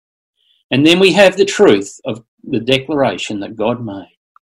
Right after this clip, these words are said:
Psalm forty-nine, verse twenty, it says, "Man that is in honour and understandeth not is like the beasts that fer-, perish."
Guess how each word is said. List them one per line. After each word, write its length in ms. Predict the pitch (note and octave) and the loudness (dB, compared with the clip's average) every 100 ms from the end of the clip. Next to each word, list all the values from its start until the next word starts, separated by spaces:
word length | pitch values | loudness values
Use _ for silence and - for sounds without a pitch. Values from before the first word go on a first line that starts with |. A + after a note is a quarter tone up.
| _ _ _ _ - | _ _ _ _ -8
Psalm 380 | - F3+ D4 D4 | 2 4 4 2
forty-nine, 720 | - G3 G3 F#3+ C#3+ A#2+ A#2 | 4 6 6 6 4 4 2
verse 240 | B2+ C3 | 2 0
twenty, 400 | - D3 C3+ A#2 | -2 -2 -2 -2
it 100 | G#2+ | -4
says, 280 | - D3 C3+ | 0 2 2
"Man 460 | C#3+ D#3 F3 F3+ F#3 | 2 4 4 4 4
that 140 | F3+ | 4
is 180 | F#3 F#3 | 4 2
in 140 | G3 F#3+ | 2 4
honour 280 | D3+ A#2+ | 4 4
and 200 | A#2+ B2+ | 2 0
understandeth 760 | C3 D3+ F3 F3 E3+ E3+ F3 F3+ | 0 0 0 -2 0 0 0 -2
not 320 | D#3 A2 - | -2 -4 -4
is 140 | A2+ A#2 | -6 0
like 260 | B2 C3 | 0 0
the 60 | - | -6
beasts 360 | A2 B2+ C3+ - | -2 0 0 -4
that 220 | C3 - | -8 -8
fer-, 300 | - A2+ G#2+ _ | -8 -6 -8 _
perish." 540 | A#2+ G2+ F2+ - - | -8 -8 -10 -18 -20